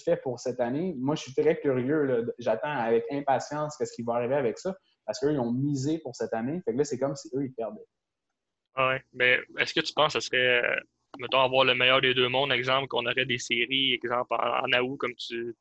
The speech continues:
Speaker 2: comme tu prévois, puis au lieu d'avoir une saison de quatre-vingt-deux matchs l'année prochaine, elle commence plus style, euh, décembre, janvier, puis on fait une demi-saison comme s'il y avait eu un lockout, mettons.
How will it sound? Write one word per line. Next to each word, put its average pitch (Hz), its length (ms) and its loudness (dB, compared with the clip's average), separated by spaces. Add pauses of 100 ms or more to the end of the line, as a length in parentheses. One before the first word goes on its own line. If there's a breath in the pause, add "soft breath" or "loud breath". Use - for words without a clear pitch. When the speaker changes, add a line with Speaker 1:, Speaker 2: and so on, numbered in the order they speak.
(100)
Speaker 2:
comme 123 140 -10
tu - 120 -12
prévois, 127 460 2 (680)
puis 123 480 4
au 123 140 0
lieu 131 120 0
d'avoir 127 340 4
une 127 60 -2
saison 120 260 -2
de 131 80 -8
quatre-vingt-deux 123 560 -2
matchs 127 300 -2
l'année 120 160 -8
prochaine, 127 420 0 (640)
elle 120 100 2
commence 123 360 2
plus 131 220 -6
style, - 320 -4 (320)
euh, 123 320 -2
décembre, 127 600 0
janvier, 123 460 0
puis 131 120 -6
on 117 60 -2
fait 127 120 -2
une 123 140 -6
demi-saison 123 600 0
comme 123 160 -4 (380)
s'il - 220 -2
y - 20 4
avait 120 100 2
eu 131 140 0
un 120 80 2
lockout, 120 500 0 (1000)
mettons. 113 320 -8